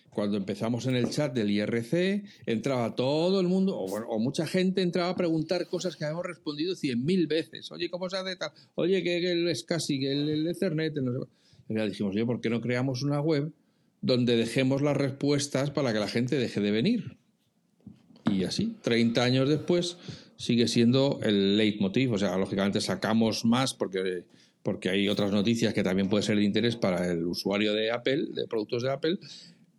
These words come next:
pero sigue siendo lo mismo. En cuanto encuentro, pues publico cómo se hacen y trucos y tal, como este que voy a pasar a contarte ahora.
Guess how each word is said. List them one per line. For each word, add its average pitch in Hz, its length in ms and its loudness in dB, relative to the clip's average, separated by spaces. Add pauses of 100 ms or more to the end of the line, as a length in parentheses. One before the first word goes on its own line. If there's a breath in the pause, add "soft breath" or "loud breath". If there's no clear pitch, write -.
(120)
pero 110 840 4
sigue 101 240 2
siendo 104 220 2
lo 120 60 4
mismo. 135 160 2
En 147 60 -2
cuanto 107 320 2
encuentro, 123 800 2 (1040 loud breath)
pues - 120 -4
publico 101 540 0
cómo 127 260 2
se 131 160 2
hacen 127 380 2
y 117 80 4
trucos 131 480 0
y 110 60 0
tal, 156 380 0
como 262 380 2
este 254 340 0
que 208 100 0
voy 190 100 4
a 226 60 0
pasar 220 260 2
a 220 80 2
contarte 190 560 2
ahora. 214 400 0